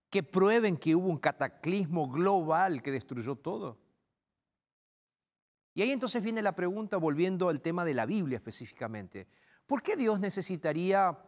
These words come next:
escribir un libro para comunicarse con nosotros?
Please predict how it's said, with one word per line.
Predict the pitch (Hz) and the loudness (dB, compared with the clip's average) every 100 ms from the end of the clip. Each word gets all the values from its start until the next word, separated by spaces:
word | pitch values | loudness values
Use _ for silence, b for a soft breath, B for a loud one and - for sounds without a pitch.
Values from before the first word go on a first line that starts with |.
| _ - | _ -2
escribir | 190 - 185 175 165 208 - | -2 -2 -4 -2 -2 -4 -2
un | 180 170 | -2 0
libro | 175 190 196 - | 0 0 -2 0
para | 170 160 | -2 0
comunicarse | 160 156 151 - 160 - | -2 -2 -2 -2 -4 -4
con | 160 160 | -4 -4
nosotros? | 165 208 196 - 98 - | -4 -4 -6 -8 -14 -16